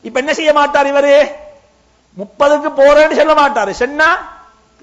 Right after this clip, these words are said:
சென்ன சலாத்தை திருப்பி கொடுக்க கிடைச்சு அவருக்கு. இவர் சொன்ன, "இல்ல, கொஞ்சம் கீழே போறேன்." இது பொய், இது பொய் பாப்பா. உங்களோட கேள்வி அவரை பொய் சொல்ல வச்சுச்சுது, உங்களோட கேள்வி அவரை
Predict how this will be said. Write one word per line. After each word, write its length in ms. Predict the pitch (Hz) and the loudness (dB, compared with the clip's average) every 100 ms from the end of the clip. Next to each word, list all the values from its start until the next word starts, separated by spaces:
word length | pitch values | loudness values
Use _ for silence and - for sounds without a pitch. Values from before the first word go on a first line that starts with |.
| - | -8
சென்ன 240 | 254 285 | -6 -4
சலாத்தை 480 | 277 240 269 269 302 | -4 0 0 0 -2
திருப்பி 220 | 269 269 | -2 -4
கொடுக்க 200 | 254 247 | -6 -4
கிடைச்சு 260 | 226 190 175 | -4 -4 -4
அவருக்கு. 320 | 170 131 101 _ _ _ _ _ _ _ _ _ _ _ _ _ - | -6 -8 -16 _ _ _ _ _ _ _ _ _ _ _ _ _ -8
இவர் 140 | 240 | -6
சொன்ன, 140 | 254 | -4
"இல்ல, 160 | 247 269 | -4 -6
கொஞ்சம் 220 | 269 269 | -6 -10
கீழே 280 | 226 240 196 | -8 -2 -2
போறேன்." 360 | 156 151 147 151 - _ _ | 0 -2 -4 -8 -20 _ _
இது 160 | 294 | -12
பொய், 300 | 311 381 392 185 - _ _ _ _ _ _ _ _ - - - - - _ _ _ _ | -6 -4 -4 -8 -20 _ _ _ _ _ _ _ _ -20 -20 -20 -20 -20 _ _ _ _
இது 180 | 254 370 | -6 -6
பொய் 280 | 359 403 403 | 0 0 2
பாப்பா. 340 | 330 - 294 349 - - - - - _ _ _ - | 2 0 -4 -6 -12 -20 -20 -20 -20 _ _ _ -8
உங்களோட 440 | 220 330 339 - | -4 0 0 -2
கேள்வி 680 | - 294 349 359 285 330 381 | 0 2 4 2 -2 -2 -2
அவரை 320 | - 269 294 294 - | 0 0 0 0 0
பொய் 180 | 254 | 0
சொல்ல 280 | - 311 339 | 0 0 0
வச்சுச்சுது, 540 | 330 339 294 190 117 - - - - - - - _ _ - _ _ _ _ _ _ - | 0 -2 -10 -14 -14 -20 -20 -20 -20 -20 -20 -20 _ _ -20 _ _ _ _ _ _ -12
உங்களோட 320 | 196 233 233 | -4 -4 -2
கேள்வி 520 | - 269 311 262 269 | 0 2 2 0 -2
அவரை 220 | 330 311 | 0 0